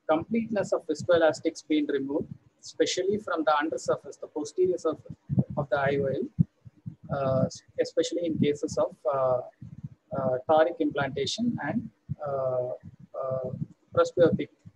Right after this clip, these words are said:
per-, presbyopia correcting lenses. Do not try to bypass any steps so that complications may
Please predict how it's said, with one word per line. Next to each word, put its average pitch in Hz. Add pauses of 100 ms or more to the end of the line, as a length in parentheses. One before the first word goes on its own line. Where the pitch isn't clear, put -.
per-, 165 (140)
presbyopia 160
correcting 143
lenses. 131 (840)
Do 170
not 220
try 165
to -
bypass 170
any 151
steps - (1200)
so -
that 156
complications 147
may 135